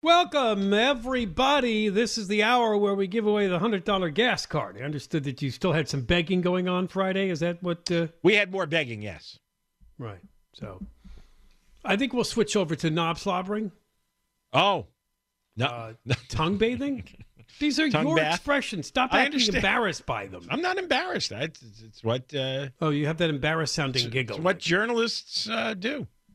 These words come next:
Speaker 1: Yes.
Speaker 2: You know, to the, uh, to the politicians they cover. And, you know, we
Speaker 1: Now,
Speaker 2: can
Speaker 1: you can tongue bathe any or all of us, but it's a three-judge panel, so beware of that when you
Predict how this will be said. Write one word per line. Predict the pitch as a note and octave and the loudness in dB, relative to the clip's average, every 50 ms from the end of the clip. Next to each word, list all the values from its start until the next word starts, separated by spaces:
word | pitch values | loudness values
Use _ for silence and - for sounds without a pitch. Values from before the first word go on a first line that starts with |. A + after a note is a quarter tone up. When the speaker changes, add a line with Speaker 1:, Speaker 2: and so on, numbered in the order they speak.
| _ _ _ _ _ _ _ _ _ _ _ _ | _ _ _ _ _ _ _ _ _ _ _ _
Speaker 1:
Yes. | - D3 - | -4 -2 0
Speaker 2:
You | C#3+ | 0
know, | C#3 B2 | 0 -2
to | A2 - D3+ D3 | 0 0 0 0
the, | C#3 D3 C#3+ C#3+ C#3+ | 0 -2 -2 -2 -2
uh, | C#3+ D3 C#3 C#3 C#3 - - - - | -2 -4 -4 -6 -8 -10 -16 -14 -10
to | D3 | -8
the | D3 | -8
politicians | C3 - - C3+ A2+ C3+ D#3+ D3+ C3+ E3+ E3+ - G3 D3+ A#2 | -8 -8 -6 -6 -4 -2 -2 -2 0 -2 -2 -2 -4 -4 -2
they | A#2+ G2 | -2 -4
cover. | - - E2 D2 D2 - - - - - - - - - - - - - - _ _ _ _ - - | -4 -4 -10 -10 -14 -18 -20 -10 -4 2 2 2 2 2 0 -2 -2 -4 -16 _ _ _ _ -20 -14
And, | G2+ A2 A2+ G#2+ G#2 G#2 G#2+ A2 | -10 -8 -8 -8 -6 -6 -4 -2
you | A2+ | 0
know, | A#2 A#2+ | 0 2
we | A#2+ B2+ | 2 2
Speaker 1:
Now, | E3 F#3 | 2 2
Speaker 2:
can | G#3+ | 2
Speaker 1:
you | B3+ - | 2 2
can | - B3+ - | 0 -2 0
tongue | - B3 D#4 E4+ D4+ | 0 2 2 2 2
bathe | A3+ C4 B3 A#3+ A3 F3 | 4 4 4 4 4 2
any | G3 A#3 C4+ C4+ A#3 | 2 2 2 2 2
or | G#3+ F3 E3+ | 4 4 4
all | A#3 D4 C#4+ F#3 | 4 4 2 2
of | C#3 A#2+ G#2+ | -2 -4 -8
us, | G#2+ G#2+ G#2 - | -12 -12 -14 -12
but | - D#3 C3 | -12 -10 -10
it's | B2 - - | -10 -10 -12
a | C3 | -12
three-judge | - - A#3+ G#3+ C3+ F3 D3+ C3+ - - | -8 -6 -6 -4 -2 -2 -4 -4 -4 -6
panel, | - - - B3+ C#3+ G#2 G2+ G2 | -2 0 2 2 0 -2 -6 -8
so | - - C#3 | -8 -8 -8
beware | A2+ A2 D#3 D#3 C#3+ D3 D#3+ E3+ F3+ G3 | -4 -4 -4 -2 0 0 0 2 2 0
of | G3+ F#3 | 0 0
that | G3 G#3 G3+ A3 A3+ - F3 | 0 0 0 0 -2 -4 -6
when | F3+ F3 E3+ | -4 -2 0
you | E3 E3+ E3 | 0 -2 -2